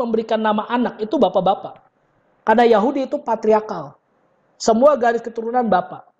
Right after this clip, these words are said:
Tapi yang menamai Samuel, siapa saudara? Hana. Kenapa? Karena dia tahu, "Aku telah memintanya daripada Tuhan."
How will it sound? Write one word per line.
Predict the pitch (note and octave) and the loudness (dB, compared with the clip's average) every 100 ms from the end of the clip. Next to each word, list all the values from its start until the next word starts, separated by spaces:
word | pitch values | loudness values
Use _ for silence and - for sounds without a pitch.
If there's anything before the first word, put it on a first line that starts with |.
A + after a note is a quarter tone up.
| _ _ - | _ _ 0
Tapi | D4 D4 C#4+ | 2 2 0
yang | C4+ B3+ | 0 0
menamai | B3+ A#3+ A3+ A3 C#4+ G4+ F4+ B3 | -6 -4 -4 -2 -6 -6 -6 -6
Samuel, | A3 B3 B3 D4+ G3+ D#3 D#3 _ _ _ _ _ _ _ _ _ | -6 -2 -2 0 -2 -4 -12 _ _ _ _ _ _ _ _ _
siapa | - B3+ C4 B3+ | 0 0 0 -4
saudara? | A#3+ A#3+ C#4+ _ _ _ | -4 -6 -10 _ _ _
Hana. | - F#3 D#3 - _ _ _ _ _ _ _ _ _ _ _ _ _ _ _ _ _ - | -2 0 0 -12 _ _ _ _ _ _ _ _ _ _ _ _ _ _ _ _ _ -2
Kenapa? | C4 E4+ F#4 C4+ - - _ _ | 2 2 2 0 -2 -18 _ _
Karena | B3 A#3 A3+ A3+ | 2 2 2 -2
dia | G#3+ G#3+ | -2 -2
tahu, | G#3+ A3+ G#3+ G#3+ | 0 0 0 -2
"Aku | B3+ B3 - - F#4+ F#4 | 0 0 0 -8 -8 -2
telah | C4 A#3+ | -2 -2
memintanya | A#3 A3 A3 G#3 G3 | -4 -4 -2 -2 0
daripada | F#3 F#3 E3+ E3+ | 0 0 -2 -4
Tuhan." | F#3+ F3+ E3 | -8 -10 -12